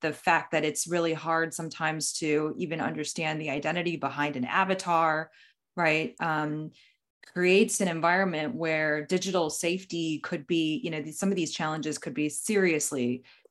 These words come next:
exacerbated. Um, and so that's why it's so, so important for us to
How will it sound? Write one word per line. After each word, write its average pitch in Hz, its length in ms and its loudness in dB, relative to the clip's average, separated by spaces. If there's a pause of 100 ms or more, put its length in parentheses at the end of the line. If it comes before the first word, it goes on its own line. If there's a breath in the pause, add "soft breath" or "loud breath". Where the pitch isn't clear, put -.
exacerbated. - 1000 -6 (720)
Um, 151 480 4
and 180 160 2
so 185 260 6
that's 202 240 4
why 208 100 4
it's 170 180 0
so, 175 340 0
so 160 340 -2
important 147 540 -4
for 143 160 -2
us 139 280 0 (120)
to 143 420 0